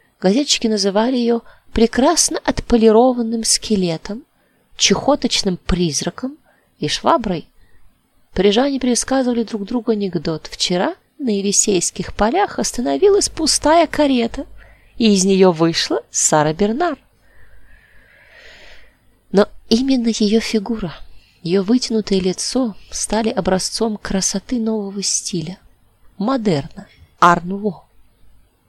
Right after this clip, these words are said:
Критик Сергей Волконский, видевший Сару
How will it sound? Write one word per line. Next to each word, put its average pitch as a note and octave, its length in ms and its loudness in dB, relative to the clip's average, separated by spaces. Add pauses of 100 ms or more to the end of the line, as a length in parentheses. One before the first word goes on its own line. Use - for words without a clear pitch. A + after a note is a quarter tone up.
(680)
Критик B3 420 -2
Сергей G#3 400 0
Волконский, A3+ 720 -4
видевший G#3 420 -2
Сару G3 440 0